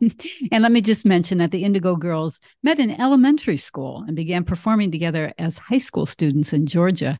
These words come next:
Speaker 2: In nineteen ninety, they won a Grammy Award for Best Contemporary Folk Album, and they were also nominated for the Best New Artist. But importantly, the Indigo Girls are also politically active, championing the causes of the environment,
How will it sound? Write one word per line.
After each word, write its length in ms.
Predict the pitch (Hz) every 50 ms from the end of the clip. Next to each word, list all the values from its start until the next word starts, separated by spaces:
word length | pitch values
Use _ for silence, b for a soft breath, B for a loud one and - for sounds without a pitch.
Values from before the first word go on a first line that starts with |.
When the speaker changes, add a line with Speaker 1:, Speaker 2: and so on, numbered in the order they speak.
| B B B B B B B -
Speaker 2:
In 120 | 170 170
nineteen 280 | 170 180 170 - 185 170
ninety, 300 | 165 170 175 185 220 220
they 120 | 208 185
won 180 | 160 165 156 151
a 40 |
Grammy 400 | 143 143 156 156 147 156 170 160
Award 380 | 160 160 156 156 170 196 220 214
for 140 | - 175 151
Best 260 | 143 147 - - -
Contemporary 560 | - 165 147 - 160 151 135 - 143 139 131
Folk 340 | 123 - - 170 - - -
Album, 320 | 247 254 247 269 277 262 254
and 200 | 302 262 247 262
they 100 | 302 302
were 120 | 294 294
also 320 | - 254 262 - - 269 262
nominated 680 | 247 220 196 190 190 202 202 202 202 202 208 202 -
for 120 | - 214
the 100 | 180 190
Best 360 | 170 143 175 208 - - -
New 280 | - 170 185 196 202 - - _ -
Artist. 520 | 175 180 170 160 - - - - - - _ B B B B B B B B B
But 220 | - 170 151 - _ _ _ _ -
importantly, 580 | 190 175 165 311 349 294 175 165 143 135 143 180
the 160 | 175 190 185
Indigo 320 | 165 170 160 143 170 160
Girls 340 | 151 143 156 151 151 151 -
are 140 | 170 160 -
also 320 | 185 220 220 - - 202
politically 560 | 175 - 262 254 285 262 277 - 208 160 139
active, 500 | - 135 135 147 - - 196 220 214 -
championing 800 | - - - 233 233 - - 170 160 151 147 143 143 151 170 175
the 80 | 170 170
causes 480 | - - - 156 156 160 170 170 143
of 100 | 170 156 143
the 100 | 156 151
environment, 640 | 139 156 156 180 214 247 262 247 240 247 247 240